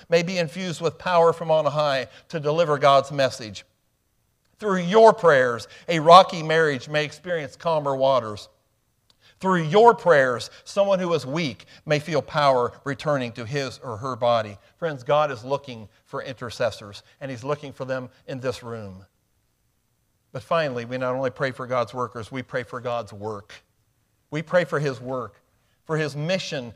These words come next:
to rescue people from sin. How often do you pray for God's work?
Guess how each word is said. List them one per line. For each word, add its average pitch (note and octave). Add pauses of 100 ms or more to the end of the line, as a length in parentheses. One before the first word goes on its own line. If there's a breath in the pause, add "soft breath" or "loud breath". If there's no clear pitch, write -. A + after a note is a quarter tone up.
(160 soft breath)
to D3+
rescue D3
people D3
from B2
sin. A2 (560)
How B3
often G3+
do F3+
you E3+
pray E3
for C#3
God's C3+
work? A#2